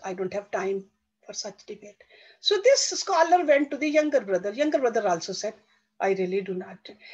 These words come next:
And back then they used to have, uh, a, a, a, whenever they had a, a, a debates like that,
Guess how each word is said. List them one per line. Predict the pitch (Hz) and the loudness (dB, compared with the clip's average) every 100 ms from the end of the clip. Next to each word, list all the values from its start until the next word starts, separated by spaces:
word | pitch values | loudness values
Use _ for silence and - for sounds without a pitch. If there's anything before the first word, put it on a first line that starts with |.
| - | 0
And | 320 311 | 2 6
back | 330 415 440 | 8 6 4
then | 403 427 440 | 4 4 4
they | 349 | 4
used | 285 294 - | 2 0 0
to | 349 | 0
have, | 330 277 277 | 2 2 2
uh, | 277 294 - - - - _ - - | 2 0 -2 -20 -20 -20 _ -10 0
a, | 233 - - | 0 0 -10
a, | - - - _ | -10 -20 -20 _
a, | - - - _ _ - - - _ _ _ _ | -6 -6 -8 _ _ -20 -14 -14 _ _ _ _
whenever | 226 302 370 427 | 2 6 6 4
they | 349 349 | 4 4
had | 285 269 | 4 4
a, | - - | 4 2
a, | 226 196 _ - 208 | -4 -4 _ 0 2
a | |
debates | 185 208 214 294 330 | 2 2 4 4 4
like | 302 285 294 285 | 2 2 2 -2
that, | 285 302 | 0 -4